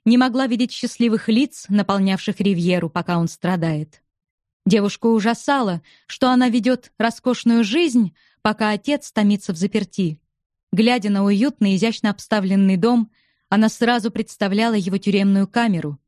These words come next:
Люси хотелось побыть одной. Она никуда не ходила, проводила дни в одиноком поиске душевного спокойствия, подолгу гуляла в парке с собаками и много ходила по картинным галереям. Явно не осознавая их действия,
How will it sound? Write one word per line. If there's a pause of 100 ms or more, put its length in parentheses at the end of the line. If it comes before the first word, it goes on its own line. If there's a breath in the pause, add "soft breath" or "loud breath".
(460)
Люси
хотелось
побыть
одной. (800)
Она
никуда
не
ходила, (360)
проводила
дни
в
одиноком
поиске
душевного
спокойствия, (500)
подолгу
гуляла
в
парке
с
собаками (500)
и
много
ходила
по
картинным
галереям. (720)
Явно
не
осознавая
их
действия,